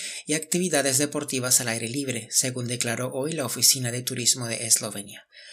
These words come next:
También anunciaron que la marca I Feel Slovenia se destacará en posiciones exclusivas durante el campeonato, que durará hasta el cinco de marzo. Según la Oficina de Turismo de Eslovenia, se llevarán a cabo otras actividades de marketing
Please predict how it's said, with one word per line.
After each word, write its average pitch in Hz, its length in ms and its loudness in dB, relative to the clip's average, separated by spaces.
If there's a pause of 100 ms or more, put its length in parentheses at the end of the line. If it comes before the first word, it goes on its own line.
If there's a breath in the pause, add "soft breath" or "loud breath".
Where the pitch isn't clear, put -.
(260 loud breath)
También 127 420 -2
anunciaron 127 640 0
que 135 140 -2
la 117 100 -4
marca 123 580 0
I 139 80 0
Feel 135 360 4
Slovenia 127 580 6 (380 loud breath)
se 165 160 0
destacará 180 640 4
en 147 180 -2
posiciones 165 640 4
exclusivas 139 760 4
durante 113 360 -4
el 107 80 -6
campeonato, 147 680 -2 (280 loud breath)
que 170 140 4
durará 135 520 2
hasta 127 220 4
el 117 80 -4
cinco 135 400 4
de 131 100 -4
marzo. - 380 0 (320)
Según 120 360 0
la 117 60 0
Oficina 123 420 6
de 120 120 -2
Turismo 127 420 2
de 120 160 2
Eslovenia, 123 640 2 (360 loud breath)
se - 200 2
llevarán 135 320 4
a 135 100 -4
cabo 135 320 0
otras 131 320 4
actividades 143 640 2
de 120 80 -2
marketing 160 600 -4